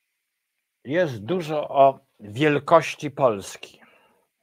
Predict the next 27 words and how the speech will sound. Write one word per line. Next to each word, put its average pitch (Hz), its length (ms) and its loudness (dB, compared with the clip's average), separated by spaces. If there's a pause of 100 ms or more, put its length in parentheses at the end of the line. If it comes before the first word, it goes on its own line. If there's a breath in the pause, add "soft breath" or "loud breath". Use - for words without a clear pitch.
(1120)
która, 170 1080 6 (840)
i 120 100 -14
to 175 260 10
państwa 147 580 -4
nie 120 160 -4
zdziwi 107 600 -6 (240)
wobec 110 280 -6
tego, 127 240 -6
co 123 100 -10
już 110 160 -8
powiedziano, 107 520 -4
bo 76 120 -18
skoro 170 500 2
Zachód 143 420 -4
jest 110 180 -8
zdradliwy, 101 840 -6
tak 151 200 -2
to 151 120 -8
historycznie 127 600 -6
wygląda. 110 520 -12 (880 soft breath)
Rzeczpospolita 175 840 2
była 165 200 8
od 147 180 6
początku 196 520 0
otwarta 180 580 2
na 139 140 0
wschód, 202 600 -2